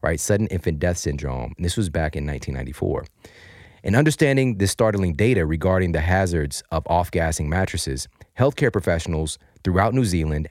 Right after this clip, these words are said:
actively advise parents to wrap their new baby's mattresses in an inexpensive, non-toxic protective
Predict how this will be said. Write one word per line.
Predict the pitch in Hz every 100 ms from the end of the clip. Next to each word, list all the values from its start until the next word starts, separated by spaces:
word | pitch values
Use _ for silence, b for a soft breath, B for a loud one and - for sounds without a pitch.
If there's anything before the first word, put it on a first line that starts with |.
| -
actively | 117 117 160 175
advise | 151 98 92 90 87
parents | - 131 139 107 87
to | -
wrap | 76 80 101 120
their | -
new | 110 98
baby's | 87 82 80 76
mattresses | 85 87 - 80 76 67 -
in | 90
an | 80 76 -
inexpensive, | 101 120 - - 82 - 82 73
non-toxic | 76 78 82 - 80 69 - 73 -
protective | 80 - 76 69 73 69